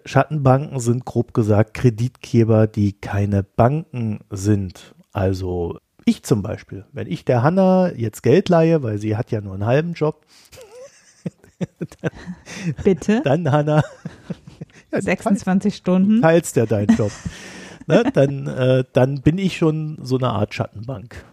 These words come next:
Speaker 1: Ja, keine offizielle, sondern, äh, worüber wir hier in Indien reden. Äh, da,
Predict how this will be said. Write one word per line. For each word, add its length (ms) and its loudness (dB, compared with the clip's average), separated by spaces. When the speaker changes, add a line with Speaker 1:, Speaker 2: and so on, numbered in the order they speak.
Speaker 1:
Ja, 100 -6
keine 280 -4
offizielle, 640 4
sondern, 320 -2
äh, 320 -6
worüber 580 -6
wir 80 -2
hier 240 -2
in 160 -8
Indien 400 -2
reden. 440 2
Äh, 400 2
da, 440 0